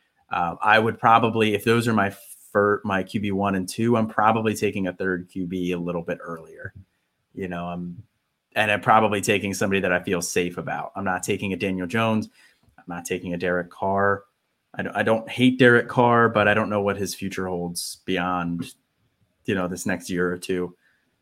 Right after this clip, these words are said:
Um, so I would want somebody that I feel safe about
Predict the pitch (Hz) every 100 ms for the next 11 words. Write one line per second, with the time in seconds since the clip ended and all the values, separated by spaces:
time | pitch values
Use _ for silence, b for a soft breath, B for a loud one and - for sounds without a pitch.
0 | _ - 87 87 87 _ _ _ _ _
1 | _ - - 123 135 127 123 117 104 98
2 | 92 92 90 - 107 98 90 -